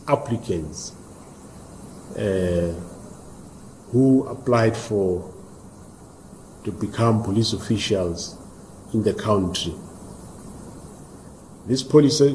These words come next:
this po-, these officials will deploy across, uh, all the one thousand one hundred fifty-six police stations in the country, and of course, we will also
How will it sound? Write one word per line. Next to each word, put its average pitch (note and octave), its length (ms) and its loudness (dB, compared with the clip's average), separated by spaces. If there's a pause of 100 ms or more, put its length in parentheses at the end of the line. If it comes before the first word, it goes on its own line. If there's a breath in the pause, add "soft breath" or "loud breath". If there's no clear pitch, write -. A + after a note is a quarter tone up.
(100)
this C#3 200 2
po-, - 260 -2
these B2+ 260 0
officials C#3+ 680 6
will A2 100 0
deploy A#2 480 2
across, - 720 0 (220)
uh, F2+ 640 -4
all B2 220 4
the A2 140 4
one A#2+ 240 2
thousand G#2+ 340 4
one A2 180 2
hundred G2+ 300 -6
fifty-six - 480 -4
police B2 320 0
stations B2 480 0
in G2 80 -10
the F2+ 60 -2
country, C#3 580 2 (800 loud breath)
and G#2 720 -2
of - 160 -10
course, A#2 340 6
we G#2+ 100 0
will A2+ 80 2
also A#2 600 2